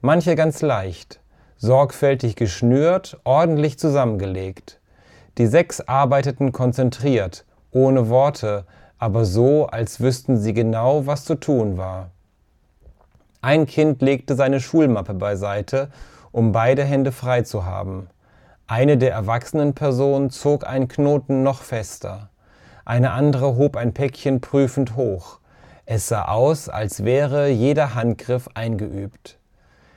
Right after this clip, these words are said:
An der Wand stand eine kleine Laterne.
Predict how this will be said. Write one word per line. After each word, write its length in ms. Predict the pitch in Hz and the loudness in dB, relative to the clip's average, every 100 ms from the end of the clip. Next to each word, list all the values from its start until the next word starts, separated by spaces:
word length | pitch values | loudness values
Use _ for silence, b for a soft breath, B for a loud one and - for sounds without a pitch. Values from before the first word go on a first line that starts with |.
| b - | b 0
An 160 | 120 | 4
der 180 | 131 117 | 4 4
Wand 300 | 123 156 180 | 2 2 -2
stand 420 | - 131 143 - | 0 0 0 -2
eine 220 | 127 143 | -2 -2
kleine 340 | 139 131 117 127 | -2 -2 0 0
Laterne. 800 | 127 127 131 110 101 98 98 | 0 -2 -4 -4 -6 -10 -14